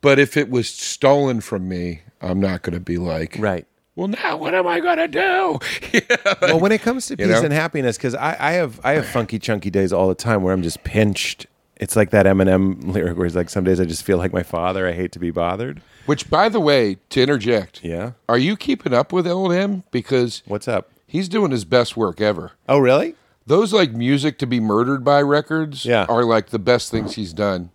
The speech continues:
Speaker 2: Oh, really?
Speaker 1: Yeah, and Kamikaze, you heard
Speaker 2: I
Speaker 1: Kam-
Speaker 2: like Kamikaze.
Speaker 1: It's like that extended.
Speaker 2: There's a few tracks I skip on Kamikaze. Are you checking the time?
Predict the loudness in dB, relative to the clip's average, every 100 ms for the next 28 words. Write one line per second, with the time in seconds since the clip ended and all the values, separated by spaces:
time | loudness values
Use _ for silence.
0 | _ -6 -2 -2 0 -2 -6 _ _ _
1 | 0 0 0 -4 0 0 0 0 0 2
2 | 0 0 0 0 0 2 2 0 -4 -6
3 | -10 -10 -14 -20 _ _ -2 -2 0 0
4 | 0 2 2 2 -2 -6 -6 0 0 0
5 | -8 -14 _ -6 -2 -2 0 0 0 0
6 | 0 0 -8 -8 -12 -12 -12 -14 -18 -20
7 | -20 -20 -20 -20 _ -12 -10 -10 -12 -14
8 | -14 -16